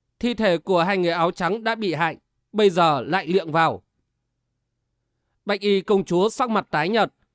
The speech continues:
Một bóng người như là quỷ mị xuất hiện từ từ tiến vào hiện trường. Hai lão già áo trắng đứng ra chặn đường.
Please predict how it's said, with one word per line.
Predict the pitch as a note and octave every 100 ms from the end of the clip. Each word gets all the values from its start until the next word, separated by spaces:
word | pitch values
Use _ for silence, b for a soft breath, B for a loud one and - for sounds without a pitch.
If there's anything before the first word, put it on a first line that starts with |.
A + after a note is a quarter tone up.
| _ _ _ _ _ _ _ _ -
Một | G3+ F#3
bóng | F3+ B3+
người | G#3+ F#3
như | G3
là | F3
quỷ | - E3+
mị | D#3 F#3 A#2+
xuất | - C4+
hiện | B3+ G#3+
từ | - G3 F3
từ | F#3+ F3+ D3+
tiến | - F#3+
vào | B3
hiện | E3+ F#3 D3+
trường. | F3+ D#3+ F#2+ _ _ _ _ _ _
Hai | _ A#3
lão | A3 A#3+
già | A3+
áo | F3 F3 G3
trắng | G3 F#3+ A3+
đứng | G3 A#3
ra | G#3
chặn | D#3+ F#3+
đường. | D#3+ E3+ A#2+